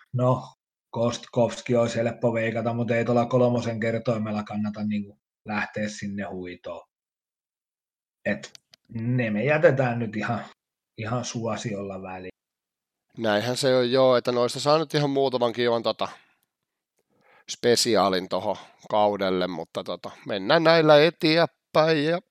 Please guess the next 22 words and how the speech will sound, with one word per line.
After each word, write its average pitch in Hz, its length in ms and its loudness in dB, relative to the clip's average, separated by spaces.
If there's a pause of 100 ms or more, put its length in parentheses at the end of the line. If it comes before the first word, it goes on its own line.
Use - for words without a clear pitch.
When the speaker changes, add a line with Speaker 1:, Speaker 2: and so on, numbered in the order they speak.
(220)
Speaker 2:
katsotaan, 131 460 2
mitä, 165 240 -2
tota, 175 280 -2 (760)
kaudesta 180 480 4
tulee. 165 380 -2 (1300)
Speaker 1:
Joo, 208 320 8
mielenkiintoistahan 175 1120 0
toi 175 200 6
kausi 170 480 2
on, 165 200 6
ja 165 80 0
niin 160 200 -6
kuin 165 120 0
on 156 260 -2
todettu, 165 440 2
että 139 240 -2
tässä 151 440 -2
lajissa 151 560 0 (1300)
pieni 156 320 4
loukkaantuminen, 110 960 2
yksi 175 320 0
taklaus, 151 720 2